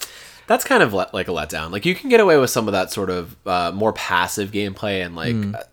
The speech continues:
Speaker 1: narrative-driven games.
Speaker 2: Mm-hmm.
Speaker 1: But you can't have a narrative-driven game and then try and, like, add, like, gunplay after the fact. It just doesn't work.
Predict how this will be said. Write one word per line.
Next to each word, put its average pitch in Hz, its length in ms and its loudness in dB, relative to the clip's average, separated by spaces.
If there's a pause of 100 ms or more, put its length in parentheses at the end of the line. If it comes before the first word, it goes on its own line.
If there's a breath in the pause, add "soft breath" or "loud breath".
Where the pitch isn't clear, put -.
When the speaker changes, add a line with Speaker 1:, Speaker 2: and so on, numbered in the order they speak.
Speaker 1:
narrative-driven 92 800 -4
games. 104 480 -6 (300 soft breath)
Speaker 2:
Mm-hmm. 139 240 -2
Speaker 1:
But 139 100 2
you 110 100 0
can't 123 280 0
have 113 200 4
a 104 60 0
narrative-driven 95 640 0
game 87 340 -2
and 87 80 -8
then 82 140 -8
try 80 220 -2
and, 80 120 -8
like, 78 180 -10
add, 76 240 -8
like, 73 300 -14
gunplay 80 400 -4
after 67 300 -8
the 76 80 -16
fact. 71 320 -12
It - 20 -12
just 131 180 -2
doesn't 107 260 4
work. 71 300 -14